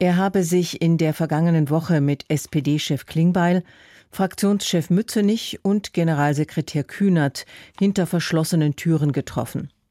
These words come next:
Makejew betonte, ihm sei versichert worden,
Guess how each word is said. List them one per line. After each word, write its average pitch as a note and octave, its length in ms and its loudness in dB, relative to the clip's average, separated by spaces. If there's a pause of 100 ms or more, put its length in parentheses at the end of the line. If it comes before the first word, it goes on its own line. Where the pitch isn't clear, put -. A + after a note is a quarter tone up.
(800)
Makejew D#3+ 460 2
betonte, E3+ 640 0 (340)
ihm F#3+ 180 4
sei E3+ 220 2
versichert F3+ 580 -2
worden, B2+ 380 -2